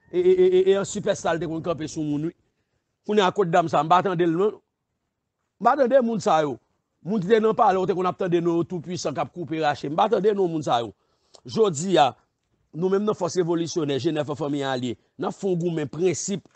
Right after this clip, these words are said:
e nou repete l chak fwa. Nan fè yon goumen prensip.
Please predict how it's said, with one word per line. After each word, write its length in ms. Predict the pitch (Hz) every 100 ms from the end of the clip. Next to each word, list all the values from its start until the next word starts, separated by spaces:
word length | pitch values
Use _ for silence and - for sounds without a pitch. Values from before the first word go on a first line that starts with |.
| _
e 140 | 175 180
nou 160 | 190
repete 260 | 190 202 160
l 80 | 131
chak 260 | 202 165
fwa. 220 | - 135 113 _ _ _ _ 143
Nan 120 | 196
fè 120 | 202
yon 100 | 185
goumen 240 | 185 185 -
prensip. 480 | 190 156 208 208